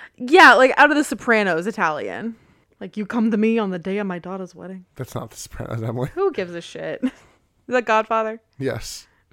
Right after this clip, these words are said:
Speaker 1: The music was very Sopranos.
Speaker 2: I don't even watch The Sopranos. You don't know.
Speaker 1: I know the vibe.
Speaker 2: It was, it was more Godfather.
Speaker 1: <laughs> I don't know.
Speaker 2: But not The Godfather. Well, not that, not that The Godfather. <laughs> There were no hoes.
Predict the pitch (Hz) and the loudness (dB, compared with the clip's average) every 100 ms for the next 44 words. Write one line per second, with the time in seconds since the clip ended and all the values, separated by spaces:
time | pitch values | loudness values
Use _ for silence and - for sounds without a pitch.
0 | _ - 311 311 320 247 262 214 202 190 | _ -2 4 6 4 2 -2 2 2 2
1 | 202 185 160 156 - _ - _ _ _ | -4 -8 -10 -16 -20 _ -20 _ _ _
2 | - 339 339 262 262 269 - - - 143 | 0 2 2 4 6 4 2 -10 -2 0
3 | 123 127 196 139 113 143 _ - 403 640 | 0 0 0 0 -2 -4 _ 2 6 6
4 | 587 554 523 440 339 190 202 208 214 214 | 6 8 10 10 6 6 6 6 4 2
5 | 220 196 - 247 - 370 294 254 311 330 | -2 -2 -2 -2 4 4 4 4 4 8
6 | 277 339 415 175 135 131 - - 302 180 | 10 10 10 6 4 2 -4 -4 -4 -2
7 | 185 175 160 - _ _ - _ _ _ | 0 -2 -4 -16 _ _ -20 _ _ _
8 | _ - - 202 240 233 180 190 160 135 | _ -4 8 10 10 4 4 4 6 4
9 | 113 123 110 107 107 - 127 110 _ - | 2 0 0 -2 -8 -2 -2 -2 _ 2
10 | 151 139 - 160 151 170 147 156 143 120 | 4 4 4 2 6 4 6 6 6 4
11 | 107 123 117 110 117 107 123 - - - | -4 0 0 0 0 0 0 -4 -16 -20
12 | - - _ _ - _ - 165 175 196 | -20 -20 _ _ -20 _ 2 4 6 10
13 | 202 180 147 117 120 104 - | 10 10 6 6 0 -4 -6